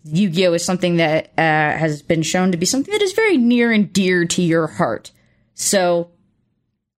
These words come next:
I wanted to make something that I could put a lot of time and attention towards to, to give it the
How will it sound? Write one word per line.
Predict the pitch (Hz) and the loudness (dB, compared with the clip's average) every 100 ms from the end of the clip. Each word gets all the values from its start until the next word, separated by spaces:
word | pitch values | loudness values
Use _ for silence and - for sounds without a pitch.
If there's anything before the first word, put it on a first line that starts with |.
| _ - | _ -2
I | 208 | 0
wanted | 202 220 220 214 | 0 -2 -2 -4
to | - 214 202 190 - _ _ _ _ _ 233 | -2 -2 0 -4 -8 _ _ _ _ _ 0
make | 269 311 | 0 0
something | - 277 262 262 | 0 -2 0 0
that | 208 - | 0 0
I | 196 226 | 0 0
could | 220 233 | -2 -6
put | - - 208 - | -4 -2 -2 0
a | 185 | -2
lot | 175 170 175 175 175 - - | 0 0 0 0 0 -4 -4
of | 175 170 165 160 - - | 0 0 -2 -6 -14 -8
time | - 214 247 226 196 175 | -4 0 2 2 2 0
and | 156 | 0
attention | 147 - - 214 - 220 202 | -2 -4 0 0 0 0 0
towards | - 208 208 208 202 - | 0 0 0 0 -2 -2
to, | - 180 160 - - - | 0 0 0 -8 -20 -4
to | 220 202 190 175 175 160 | 0 0 0 -2 -6 -2
give | 214 254 | 0 2
it | 262 240 - | 2 0 -4
the | 180 165 196 190 185 180 - | -6 0 2 2 2 0 -2